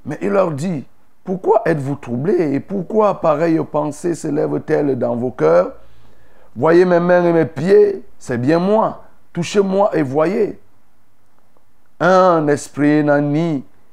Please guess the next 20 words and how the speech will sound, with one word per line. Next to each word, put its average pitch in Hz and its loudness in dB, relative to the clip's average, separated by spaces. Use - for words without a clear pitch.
chair 175 2
ni 143 -2
os, - -2
comme 147 0
vous 123 -4
voyez 107 -2
que 151 -4
j'ai. 202 -2
Et 127 -4
en 143 0
disant 139 0
cela, 139 0
il 123 -4
leur 139 4
montra 135 0
ses 131 -4
mains 139 0
et 117 0
ses 110 -8
pieds. 90 -12